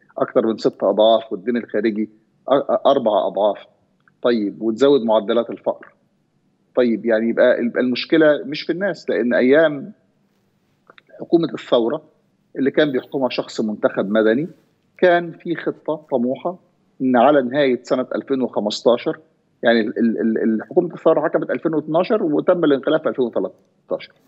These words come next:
لو كان كمل الخطة اللي كان حاططها الوزير التموين الدكتور باسم عودة، كنا هنعمل اكتفاء ذاتي من القمح. كان أزمة أوكرانيا مش هتأثر عليك نهائيًا،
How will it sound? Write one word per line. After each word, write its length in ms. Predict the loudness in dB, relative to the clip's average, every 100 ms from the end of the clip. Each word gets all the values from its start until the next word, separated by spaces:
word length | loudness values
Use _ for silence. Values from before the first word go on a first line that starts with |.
| _ _
لو 100 | -12
كان 260 | 0 2 4
كمل 440 | 2 0 0 -4 -6 _ _ _ _
الخطة 220 | -4 -2
اللي 120 | -2
كان 160 | -2 -8
حاططها 560 | -6 -6 0 0 0
الوزير 360 | -2 -2 0 0
التموين 400 | 0 0 0 0
الدكتور 320 | -2 -2 0
باسم 280 | 2 0 0
عودة، 280 | 0 0 -4 _ _
كنا 220 | -2 0 0
هنعمل 300 | 0 0 0
اكتفاء 360 | -4 0 0
ذاتي 240 | 2 -2 -2
من 120 | -4
القمح. 500 | -2 -2 -2 -4 -12 -8
كان 160 | -4 0
أزمة 280 | 0 -2 -6
أوكرانيا 500 | -8 -2 -2 0 -4 -8 _ _
مش 180 | -10 -6
هتأثر 420 | -2 -2 0 2
عليك 300 | 2 0 -4
نهائيًا، 560 | -6 -4 -2 0 -2